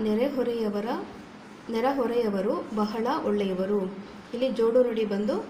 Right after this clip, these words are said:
ನೆರೆಹೊರೆ. ಎರಡನೇದಾಗಿ ಅಮ್ಮ ರಾತ್ರಿ ಹಗಲು ಕೆಲಸ ಮಾಡುತ್ತಾಳೆ. ಜೋಡು ನುಡಿ ರಾತ್ರಿ ಹಗಲು.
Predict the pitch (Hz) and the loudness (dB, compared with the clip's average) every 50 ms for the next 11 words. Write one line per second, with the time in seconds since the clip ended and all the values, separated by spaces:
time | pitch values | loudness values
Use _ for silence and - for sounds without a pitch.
0 | - - - 220 214 214 240 277 - 226 196 196 202 190 175 - - - - - | -10 -6 -2 0 0 2 2 2 2 0 -2 0 0 0 -2 -2 -4 -10 -14 -16
1 | - - - - - - - - - - 220 214 208 214 214 208 - 190 196 208 | -18 -18 -20 -18 -18 -18 -18 -16 -10 -4 -2 0 2 2 2 0 0 -2 -2 -2
2 | 240 330 403 - - - - - - - 226 226 240 262 294 311 311 262 220 202 | -2 -2 -2 -6 -8 -12 -14 -16 -10 -4 -4 -2 0 0 2 2 2 2 2 2
3 | 208 208 - 262 285 277 269 226 208 220 240 277 285 - 240 208 208 - 247 240 | 0 0 0 0 0 0 0 0 0 0 0 0 -2 0 0 -2 -2 -2 -2 -4
4 | 233 220 202 190 196 190 - - 196 180 180 196 196 175 - - - - - - | -2 -2 -2 -2 -2 -4 -4 -4 -4 -2 -2 -2 -2 -4 -6 -8 -12 -14 -16 -16
5 | - - 214 202 226 226 233 247 247 226 214 196 208 262 359 415 - - - 208 | -14 -10 -4 0 2 2 4 4 4 4 2 0 0 0 -2 -2 -4 -6 -4 -2
6 | 202 202 196 - 262 294 330 269 233 185 190 185 185 202 196 175 - - - | -2 0 -2 -2 -4 -4 -2 -2 -2 0 0 0 2 2 0 0 -2 -6 -10